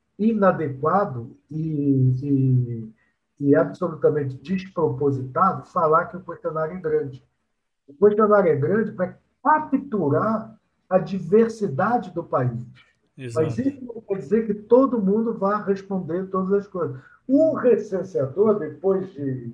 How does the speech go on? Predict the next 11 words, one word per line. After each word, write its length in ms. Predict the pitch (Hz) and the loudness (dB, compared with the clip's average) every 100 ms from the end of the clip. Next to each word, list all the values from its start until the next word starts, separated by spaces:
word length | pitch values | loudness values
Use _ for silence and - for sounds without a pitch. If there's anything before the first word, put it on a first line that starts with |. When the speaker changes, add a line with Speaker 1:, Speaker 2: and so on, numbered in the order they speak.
| - 131 | -14 -16
Speaker 1:
de, 140 | 127 _ _ | -18 _ _
com 100 | 143 | -10
prática, 600 | 131 151 208 165 - 131 | -4 6 6 6 -2 0
e 140 | 131 147 | 2 2
a 60 | |
diferença 760 | 139 131 147 143 208 208 - 113 _ _ _ _ | -2 -4 -2 2 2 2 -4 -18 _ _ _ _
que 100 | 170 | -4
o 120 | 160 | -4
entrevi-, 420 | 156 151 143 156 | -4 -4 -4 -6
o 120 | 156 | -4
recenseador 880 | 135 139 - 135 139 - 190 208 - | -2 -4 -6 -8 -8 2 4 4 2